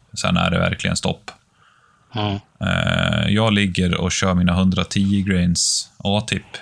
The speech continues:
Speaker 1: i åttahundratjugofem.
Speaker 2: Mm.
Speaker 1: Och
Speaker 2: Yes.
Speaker 1: det är ju tjugonio komma fyra grain hundrafemtio där. Och sen när jag kör hundrafemma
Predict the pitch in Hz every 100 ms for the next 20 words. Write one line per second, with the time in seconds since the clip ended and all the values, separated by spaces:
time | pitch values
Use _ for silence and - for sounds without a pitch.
0 | - - 87 87 87 85 - - - 85
1 | 92 87 85 82 - 80 - 98 85 -
2 | - - _ _ _ _ _ _ - 120
3 | 107 92 _ _ _ - 95 92 90 87
4 | - 107 104 - - - _ - 107 110
5 | 101 - 98 95 95 101 95 - 90 87
6 | 90 90 - - 92 101 90 87 90 85
7 | 87 85 - 95 85 - 85 87 87 -
8 | 92 90 90 90 92 90 - 98 98